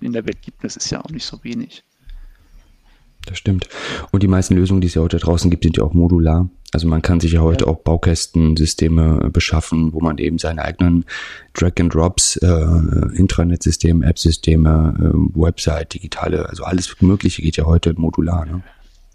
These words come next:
Speaker 1: Wir, wir haben unsere Intranet-App auch nicht selbst geba-, äh, n-, n-, nicht selbst gebaut, sondern
Speaker 2: Mhm.
Speaker 1: haben natürlich, sind auf einen, auf einen Anbieter ange-, zugegangen und haben uns mit dem was gemacht.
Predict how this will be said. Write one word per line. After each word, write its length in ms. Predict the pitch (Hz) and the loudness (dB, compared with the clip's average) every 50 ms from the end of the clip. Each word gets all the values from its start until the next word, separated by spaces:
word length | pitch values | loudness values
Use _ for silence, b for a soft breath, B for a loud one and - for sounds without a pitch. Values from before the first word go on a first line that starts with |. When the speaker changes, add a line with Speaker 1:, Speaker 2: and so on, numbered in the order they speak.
| - - _ _ | -20 -20 _ _
Speaker 1:
Wir, 160 | 131 - 127 | -14 -12 -10
wir 140 | 127 - 117 | -12 -10 -6
haben 120 | 117 135 | -2 0
unsere 260 | 139 139 135 - - 139 | 0 0 0 -2 -2 -4
Intranet-App 520 | 139 131 - - 139 135 127 - - - | -6 -6 -2 0 0 0 0 -2 -6 -8
auch 180 | - - - 170 | -10 -10 -8 -8
nicht 140 | 165 147 | -6 -4
selbst 260 | - 147 123 - - - | -4 -4 -6 -8 -10 -14
geba-, 180 | - - 147 | -12 -10 -6
äh, 120 | 139 135 135 | -6 -6 -6
n-, 380 | 127 135 135 135 131 - 139 139 | -6 -6 -6 -6 -6 -6 -6 -6
n-, 960 | 139 135 139 - 113 120 135 127 117 123 123 120 135 104 107 120 123 123 123 117 | -6 -6 -6 -6 -6 -8 -8 -8 -8 -6 -6 -6 -6 -8 -8 -8 -8 -6 -6 -6
nicht 160 | 139 127 - - | -6 -6 -4 -4
selbst 240 | - 123 - - - | -6 -6 -6 -8 -10
gebaut, 340 | 139 - 131 117 113 113 - | -10 -10 -8 -8 -6 -6 -2
sondern 240 | - 104 87 85 | 0 2 2 4
Speaker 2:
Mhm. 60 | 82 80 | 2 0
Speaker 1:
haben 120 | 82 82 | 0 -2
natürlich, 400 | 82 123 - - - 123 123 117 | -4 -8 -8 -10 -12 -12 -10 -10
sind 200 | - - - - | -10 -10 -8 -8
auf 140 | 139 - - | -8 -6 -4
einen, 440 | 143 139 135 139 143 135 - - - | -4 -4 -4 -4 -4 -6 -6 -6 -8
auf 460 | - - - - - - 139 - - | -10 -14 -14 -16 -16 -16 -16 -12 -10
einen 120 | 147 151 147 | -10 -8 -6
Anbieter 400 | 151 165 180 175 165 - 139 139 | -4 -4 -4 -6 -6 -8 -8 -8
ange-, 280 | 131 135 135 139 127 - _ _ _ _ _ _ 139 127 - - _ _ _ _ _ _ | -8 -10 -10 -12 -14 -16 _ _ _ _ _ _ -12 -12 -12 -14 _ _ _ _ _ _
zugegangen 500 | - - 135 131 127 - - 135 127 131 | -16 -14 -14 -14 -12 -10 -8 -6 -4 -4
und 160 | 131 131 135 | -4 -4 -6
haben 160 | 143 131 127 | -6 -8 -6
uns 160 | 135 131 - - | -6 -8 -10 -12
mit 140 | - - | -10 -8
dem 120 | 147 151 160 | -8 -6 -6
was 140 | - - - | -6 -8 -10
gemacht. 320 | - 135 123 143 - _ | -12 -14 -16 -16 -18 _